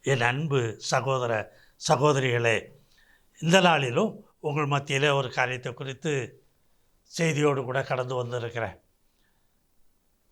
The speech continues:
நீங்கள் ஒன்றுக்கும் கவலைப்படாமல் இருப்பது எப்படி? பிலிப்பியர் நாலு ஆறுல இதை நாம் வாசிக்கிறோம். நீங்கள் ஒன்றுக்கும் கவலைப்படாமல் எல்லாவற்றையும் குறித்து உங்கள் விண்ணப்பங்களையும் ஸ்தோத்திரத்தோடு கூடிய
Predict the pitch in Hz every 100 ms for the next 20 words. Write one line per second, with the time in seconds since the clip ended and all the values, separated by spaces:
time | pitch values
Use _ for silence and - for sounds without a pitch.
0 | _ 139 180 170 151 196 139 165 233 240
1 | 269 240 190 175 170 190 185 170 170 165
2 | 156 147 139 160 147 139 147 143 139 -
3 | - 208 214 208 156 139 160 190 165 151
4 | 151 135 120 190 143 143 143 135 135 131
5 | 147 127 131 110 - 165 220 240 233 185
6 | 185 226 269 277 269 240 220 202 190 185
7 | 165 160 147 113 - - - - - -
8 | 165 185 220 277 285 285 247 240 202 196
9 | 196 196 180 180 160 160 202 208 214 202
10 | 185 165 135 - _ _ _ - - 196
11 | 240 247 220 - 240 247 202 196 185 170
12 | 135